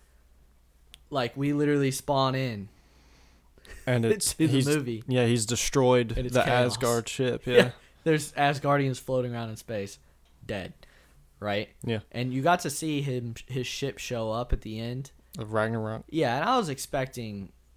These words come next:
Speaker 1: I was expecting them to get, like, boarded and captured, and maybe Thanos used that as, like, a way to draw out the Avengers or something like that. I did not think he was just gonna step on there and destroy shit, you know?
Speaker 2: Yeah.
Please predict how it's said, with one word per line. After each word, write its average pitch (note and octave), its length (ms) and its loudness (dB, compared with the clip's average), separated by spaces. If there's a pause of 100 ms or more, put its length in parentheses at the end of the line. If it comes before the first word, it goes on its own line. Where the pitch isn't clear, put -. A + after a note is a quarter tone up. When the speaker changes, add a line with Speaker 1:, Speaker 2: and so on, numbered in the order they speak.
(160)
Speaker 1:
I D#3 100 0
was E3 80 -2
expecting A#2+ 420 -6
them G#2 200 -8
to G2 80 -10
get, - 260 -8 (720)
like, F#2 140 -12 (120)
boarded C3 500 -2 (200)
and G2+ 120 -12
captured, D#3 640 -6 (280)
and A#2+ 180 -8
maybe A#2 560 -6
Thanos B2+ 420 -4
used B2 200 -6
that B2+ 180 -2
as, A#2 140 -6
like, A2 180 -10
a A#2 60 -8
way A#2 240 -6
to A2 80 -8
draw A2 360 -2
out C3+ 240 0
the D#3 120 -4
Avengers D#3 440 -4
or E3 60 -6
something E3+ 240 -8
like E3+ 200 -6
that. E3+ 280 -4 (360)
I C3+ 80 -2
did D#3+ 120 -2
not F#3 240 2
think F3 140 -2
he D#3 100 -2
was C3+ 120 0
just C3 140 -6
gonna B2+ 140 -4
step - 480 -4
on C3 160 -2
there A#2+ 160 -6
and G#2 160 -8
destroy A2+ 560 -8
shit, F#2 420 -10 (320)
you A#2 120 -6
know? A#2+ 180 -4
Speaker 2:
Yeah. A2 300 2